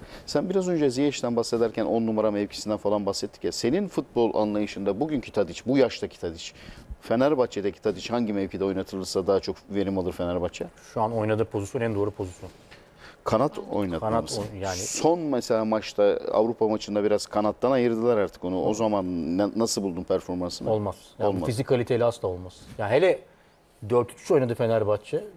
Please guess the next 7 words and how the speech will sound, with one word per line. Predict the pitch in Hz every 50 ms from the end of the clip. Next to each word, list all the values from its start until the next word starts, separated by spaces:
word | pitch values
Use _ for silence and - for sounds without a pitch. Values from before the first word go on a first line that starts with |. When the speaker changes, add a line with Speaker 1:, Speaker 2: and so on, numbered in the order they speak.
| 151 113
Speaker 2:
Yani | 110 113 117 117 123 123 120 139 143 - _ _ _ _ _ _
Szymański | - - - - 113 120 139 156 139 - - - 160 131
de | 139 131 117
merkezdeydi. | 113 117 113 104 - - 113 101 95 107 107 104 101 127 185 247 254 - - - _ _ _ _ _ _ _ _ _ _
İyice | 117 117 127 135 135 151 127
Fenerbahçe'nin | - 127 117 120 117 117 113 113 107 - - 110 104
merkezi | 104 104 - 104 101 - 120 107 104 113 117 110 113